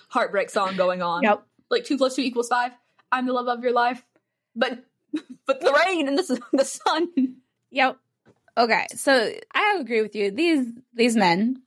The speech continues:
Speaker 2: these creators of this Medusa plotline have just been like, "Well, Percy's being shooketh by the fact that, like, oh, my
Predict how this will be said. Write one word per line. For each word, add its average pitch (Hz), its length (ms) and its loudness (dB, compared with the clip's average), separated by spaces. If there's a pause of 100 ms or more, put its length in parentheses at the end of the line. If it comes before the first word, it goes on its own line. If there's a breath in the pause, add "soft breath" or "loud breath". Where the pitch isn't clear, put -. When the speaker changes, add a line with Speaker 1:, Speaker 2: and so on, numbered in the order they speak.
(100)
Speaker 2:
these - 220 -8
creators 220 760 0
of 208 280 -2
this 214 440 0
Medusa 269 480 0 (160)
plotline 247 600 2 (260 soft breath)
have 262 100 -4
just 302 180 -2
been 302 160 4
like, 277 420 0 (360)
"Well, 320 180 2
Percy's 381 420 -2
being 262 280 0
shooketh 233 560 -2 (120)
by 214 140 4
the 220 100 -4
fact 226 340 -2
that, 214 220 0
like, 190 360 -2
oh, 208 540 2 (640 soft breath)
my 240 380 2